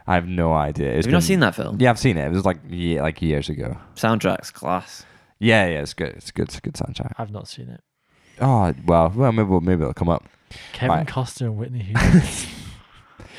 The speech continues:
Speaker 3: Drama, music, romance.
Speaker 2: No, it, like,
Speaker 1: Action-packed.
Speaker 2: Yeah.
Speaker 1: There's a bit
Speaker 2: There's the, the, the bit at the end, like, with the, when he's in the house and, like, the lasers and stuff.
Speaker 1: Oh, yeah, yeah, yeah.
Speaker 2: It's, like, class.
Speaker 1: Mate.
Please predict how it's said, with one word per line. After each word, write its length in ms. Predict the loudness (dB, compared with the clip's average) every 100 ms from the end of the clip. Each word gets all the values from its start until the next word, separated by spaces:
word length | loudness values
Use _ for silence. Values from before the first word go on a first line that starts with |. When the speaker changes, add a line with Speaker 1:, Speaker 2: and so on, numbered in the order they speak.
| -8
Speaker 3:
Drama, 600 | 2 6 6 6 4 2
music, 520 | -2 -2 0 -2 -4 -8
romance. 540 | -8 -8 -8 -14 -6
Speaker 2:
No, 100 | -2
it, 400 | 0 2 2 0
like, 340 | -2 0 0 -2 -8 -18 -20 -4 0
Speaker 1:
Action-packed. 1040 | 0 2 2 4 2 2 -6 -14 -14 -16 -20 -20 -20 -20 _ _ _ _
Speaker 2:
Yeah. 160 | -10 -8 -2
Speaker 1:
There's 160 | 0
a 40 | 0
bit 260 | -4 -6
Speaker 2:
There's 160 | -4 -4 -6
the, 220 | -6 -6 -8 -2
the, 180 | -2 -2 _ _ _ -8
the 60 |
bit 180 | -4 -2
at 80 | 0
the 140 | 2
end, 360 | 2 0 -6 -6
like, 400 | -4 -2 -4 -6 -8
with 200 | -6 -4
the, 440 | -2 0 0 -2
when 120 | -4 -6
he's 120 | -6
in 80 | -6
the 60 |
house 460 | -6 -6 -6 -8 -12
and, 100 | -8
like, 200 | -8 -8
the 60 | -6
lasers 460 | -4 -4 -8 -12
and 80 | -14
stuff. 180 | 2 4
Speaker 1:
Oh, 40 |
yeah, 120 | 6 6
yeah, 180 | 6
yeah. 80 | 4 0
Speaker 2:
It's, 160 | -4
like, 180 | -8 -16
class. 380 | -8 -6 -6 -2
Speaker 1:
Mate. 340 | 0 0 -2